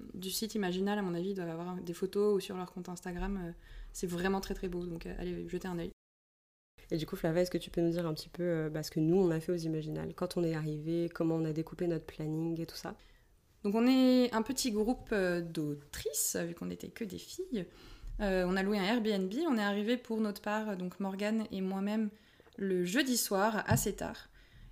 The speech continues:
Speaker 1: Et on a profité de la journée du vendredi pour, globalement, faire toutes les dédicaces possibles, parce qu'il y a beaucoup moins de monde le vendredi que le samedi et le dimanche. Donc, euh, ça nous a un petit peu coupé les épaules avec les sacs remplis de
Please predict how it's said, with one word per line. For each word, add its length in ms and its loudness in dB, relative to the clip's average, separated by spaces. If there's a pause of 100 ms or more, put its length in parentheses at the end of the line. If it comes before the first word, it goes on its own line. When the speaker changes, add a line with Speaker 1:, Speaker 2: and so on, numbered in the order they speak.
(220)
Speaker 1:
Et 180 8
on 140 4
a 100 2
profité 480 2
de 560 0
la 120 0
journée 300 8
du 140 0
vendredi 840 2
pour, 360 -4 (120)
globalement, 460 2
faire 340 -4
toutes 180 -4
les 80 2
dédicaces 380 -2
possibles, 340 -6
parce 140 -10
qu'il 100 -8
y 40 -6
a 40 -8
beaucoup 300 -6
moins 160 0
de 40 0
monde 200 0
le 80 -4
vendredi 360 -6
que 140 -8
le 140 -6
samedi 420 -4
et 60 -2
le 80 -4
dimanche. 400 -6 (720)
Donc, 380 2
euh, 320 2
ça 120 -4
nous 140 -2
a 20 0
un 80 0
petit 100 -4
peu 120 -2
coupé 240 0
les 180 4
épaules 260 2
avec 200 0
les 40 -4
sacs 200 -6
remplis 380 -2
de 260 -2